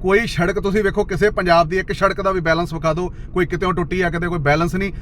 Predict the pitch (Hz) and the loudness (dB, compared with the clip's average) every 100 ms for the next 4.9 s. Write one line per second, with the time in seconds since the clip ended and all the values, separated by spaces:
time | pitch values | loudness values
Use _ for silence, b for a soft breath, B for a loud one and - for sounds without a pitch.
0 | B 170 143 165 160 208 175 143 143 277 | B -4 0 2 4 4 2 2 2 2
1 | 277 262 247 196 185 190 165 185 - B | 2 0 0 0 2 2 2 0 -4 B
2 | - 220 214 233 214 190 196 190 190 196 | -8 -4 -2 0 0 2 0 0 0 0
3 | 196 156 180 175 165 165 170 170 147 143 | 0 -2 -2 0 0 -2 -2 -2 0 0
4 | 160 180 175 165 175 165 147 143 | 0 -2 0 2 2 0 -2 -2